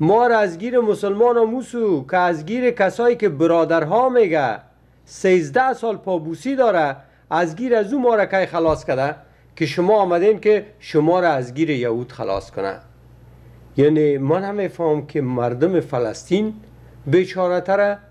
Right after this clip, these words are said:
یا مردم افغانستان یا هر دوی ما. حداقل ما خو نماینده رایی نکردیم پیش رهبرای فلسطین که ما را از گیر پاکستان خلاص کنین، اما وا رسای کنین.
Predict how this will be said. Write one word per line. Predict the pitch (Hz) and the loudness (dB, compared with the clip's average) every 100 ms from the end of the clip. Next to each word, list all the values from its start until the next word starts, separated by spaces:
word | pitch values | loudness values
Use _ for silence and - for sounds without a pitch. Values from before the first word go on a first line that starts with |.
| _ _ _ _ _ | _ _ _ _ _
یا | 131 160 151 | 2 4 4
مردم | 139 131 143 196 | 0 -2 -2 0
افغانستان | 165 139 135 127 - 180 190 | 0 0 -4 -6 -6 -4 -2
یا | 143 120 | 0 -2
هر | 104 | -4
دوی | 107 123 | -6 -6
ما. | 113 95 - _ _ _ _ _ - - | -6 -6 -12 _ _ _ _ _ -20 -4
حداقل | 151 165 165 247 | -2 -2 -2 -2
ما | 226 247 | 0 0
خو | 240 | 0
نماینده | 196 185 180 196 220 | -2 2 2 2 2
رایی | 202 208 | 2 2
نکردیم | 214 208 185 170 | 0 0 -4 -2
پیش | 156 147 | -4 0
رهبرای | 147 135 139 170 | 0 2 2 0
فلسطین | 147 143 131 113 190 190 - - - | 0 -2 -2 -4 -6 -8 -12 -20 -12
که | - | -2
ما | 143 156 | 2 4
را | 156 | 2
از | 139 117 | 0 -2
گیر | 123 151 | -4 -6
پاکستان | 151 117 - - 127 120 | -4 -6 -8 -4 -4 -2
خلاص | 120 101 101 - | -4 -6 -6 -10
کنین، | 101 - - - - - - | -10 -10 -12 -20 -20 -10 -2
اما | 127 135 | 0 4
وا | 156 202 | 4 4
رسای | 190 - 123 | 0 -2 -4
کنین. | - 110 95 | -4 -8 -8